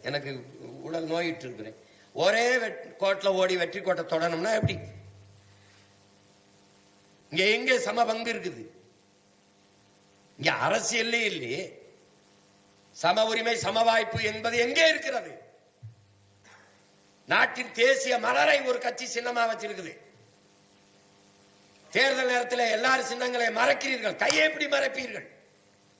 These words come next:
எழுபத்தஞ்சு ஆண்டுகளாக உதயசூரியன் என்று ஒரு சின்னத்தை ஒரு கட்சி வச்சிருக்குது. ஐம்பத்தைந்து ஆண்டுகளா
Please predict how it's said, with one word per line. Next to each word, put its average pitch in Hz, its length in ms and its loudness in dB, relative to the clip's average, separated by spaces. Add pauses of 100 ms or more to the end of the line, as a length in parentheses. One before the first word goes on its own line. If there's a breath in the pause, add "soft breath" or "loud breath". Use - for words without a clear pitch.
(2000)
எழுபத்தஞ்சு 285 540 4
ஆண்டுகளாக 254 520 2
உதயசூரியன் 254 720 0
என்று 240 160 -2
ஒரு 226 140 -4
சின்னத்தை 226 320 -4
ஒரு 208 100 -4
கட்சி 202 200 -4
வச்சிருக்குது. 170 400 -8 (800)
ஐம்பத்தைந்து 269 680 2
ஆண்டுகளா 247 380 4